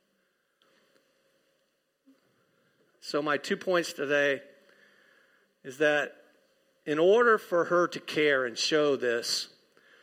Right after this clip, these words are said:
she had to have, number one, a deep love for God.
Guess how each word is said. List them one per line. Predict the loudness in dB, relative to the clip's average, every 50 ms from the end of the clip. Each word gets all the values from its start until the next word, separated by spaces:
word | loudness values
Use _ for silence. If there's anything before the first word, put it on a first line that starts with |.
| -20 _ _ _ _ _ _
she | -8 -2 0 2 2 2
had | 2 2 2 2
to | 2 0
have, | 2 2 0 0 -2 -2
number | -4 -4 -4 -2
one, | -2 -2 -2 -2 -2 -2 -4
a | -6
deep | -6 -6 -6 -6 -4 -4
love | -2 -2 -2 -4
for | -8 -12
God. | -10 -10 -10 -10 -10 -14